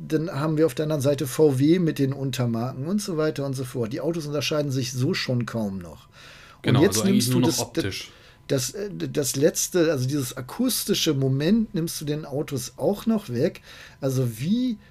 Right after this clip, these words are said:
Speaker 1: wie baue ich denn überhaupt noch Emotionen auf? Und wenn ich darüber nachdenke, werde ich fast so ein bisschen melancholisch und kriege, der alte weiße Mann, du weißt schon, krieg richtig Angst, dass wir jetzt wirklich mit den Elektrofahrzeugen in der Vorstufe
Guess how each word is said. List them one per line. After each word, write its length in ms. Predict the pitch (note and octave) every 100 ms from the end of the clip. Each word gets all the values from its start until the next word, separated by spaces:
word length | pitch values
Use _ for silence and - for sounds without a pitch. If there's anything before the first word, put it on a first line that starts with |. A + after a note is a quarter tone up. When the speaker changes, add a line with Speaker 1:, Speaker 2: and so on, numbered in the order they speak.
| _ C3
Speaker 1:
wie 160 | F#3
baue 280 | G3+ G3+ A3
ich 120 | G3+
denn 160 | E3+ E3
überhaupt 440 | C#3 C3+ A3 -
noch 140 | A3 -
Emotionen 720 | D#3+ D#3 - D#3 F3 A3 D3
auf? 380 | - F#2+ G#2+ -
Und 180 | B2+
wenn 120 | C3 E3
ich 120 | B2+
darüber 460 | D3+ G3 G3+ F#3+
nachdenke, 680 | E3+ F#3 G3+ - C#3+ C#3+ C#3
werde 120 | C#3
ich 100 | B2+
fast 340 | - F#3+ G#3 -
so 100 | G3
ein 80 | F3+
bisschen 340 | E3+ - D#3
melancholisch 720 | C#3+ C3 B2+ B2+ D#3+ B3 G#3
und 220 | - C#3 B2+
kriege, 440 | - E3+ E3 E3+ - - - - _ - - -
der 140 | G#2+
alte 320 | G2 A2 G#2
weiße 260 | G#2 G#2 -
Mann, 240 | G2 A#2+
du 140 | C3 G#2
weißt 180 | A#2+ -
schon, 220 | F3+ C#3
krieg 260 | D3 B2+
richtig 400 | C#3 C3+ C3 G#2+ -
Angst, 640 | B2+ F#3 B3 G#3+ - - - - - -
dass 180 | B2+
wir 120 | E3 E3+
jetzt 180 | D#3+
wirklich 480 | D#3 C4 B3+ A#3+ G#3
mit 140 | D#3+ C#3+
den 180 | D3 -
Elektrofahrzeugen 1080 | B2 D#3+ G3+ - A#3+ - C3+ B2+ B2+ A#2+
in 140 | D#3 C3+
der 120 | B2+
Vorstufe 960 | - - A3+ B3 - E3 C#3 D3+ F3